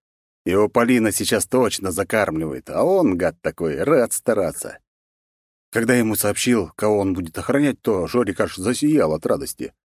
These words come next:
Вначале ничего не происходило, а потом произошло все и сразу.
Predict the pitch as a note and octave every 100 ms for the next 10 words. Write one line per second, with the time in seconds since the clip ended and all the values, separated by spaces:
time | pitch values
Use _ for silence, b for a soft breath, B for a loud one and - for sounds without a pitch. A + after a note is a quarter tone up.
0 | _ _ _ _ _ _ _ _ _ _
1 | F2 A2+ - F#3 F3 D#3+ - D3+ D3 C#3+
2 | C#3 - B2+ D#2+ C#2 - - _ - E2
3 | G2+ B2 A2+ G2+ F#2 F2+ G2 F2 - A2
4 | G#2 F#2+ _ _ _ - - C3 G2 D#2
5 | -